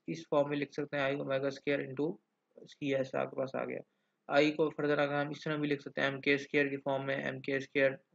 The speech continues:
omega square into सीएस। तो ये जो आपके पास, अ, जो है ना, वो अगर हम इसको टू और इधर से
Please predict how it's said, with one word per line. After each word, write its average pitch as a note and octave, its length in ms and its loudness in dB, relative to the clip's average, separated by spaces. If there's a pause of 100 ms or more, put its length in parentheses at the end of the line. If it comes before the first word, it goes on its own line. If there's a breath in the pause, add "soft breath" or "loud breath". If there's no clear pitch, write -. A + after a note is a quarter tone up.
(120)
omega C3+ 260 -2
square C#3+ 340 -2
into C3+ 200 -8
सीएस। C#3+ 400 -2 (680)
तो C#3 500 2
ये D3+ 240 0
जो D3+ 140 4
आपके D3 200 6
पास, D3 380 0
अ, C#3 200 4
जो C3+ 140 -2
है C3+ 60 2
ना, C#3 120 -2
वो C3+ 280 -2
अगर C3+ 180 2
हम C3+ 180 -6
इसको C#3+ 320 -4
टू D3 640 -4
और D3 220 0
इधर C3+ 160 0
से C#3+ 160 -4